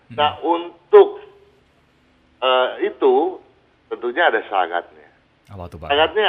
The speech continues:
Speaker 2: apa? Rumahnya harus cocok. Nah, kalau rumahnya bukan menghadap ke timur, bukan menghadap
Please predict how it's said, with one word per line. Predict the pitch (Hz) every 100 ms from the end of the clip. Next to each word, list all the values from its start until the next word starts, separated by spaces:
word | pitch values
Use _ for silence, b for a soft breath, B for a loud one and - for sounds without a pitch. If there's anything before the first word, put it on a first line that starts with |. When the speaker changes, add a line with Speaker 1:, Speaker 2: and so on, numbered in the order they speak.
| 117
Speaker 2:
apa? | - 78 92 139 190 _ _ b
Rumahnya | 131 165 170 160 143 156 202 226 180
harus | 127 117 110 110 -
cocok. | 92 80 78 - _ _ _ _ _ _ _ _ _ 170
Nah, | - _
kalau | 170 208 240 226 202 151
rumahnya | 139 135 143 147 123 107
bukan | 113 - 113 113
menghadap | 110 104 98 92 92
ke | 101 95
timur, | - 165 156 131 120 117 113 107
bukan | - 110 127 127 127
menghadap | 113 107 107 101 101 101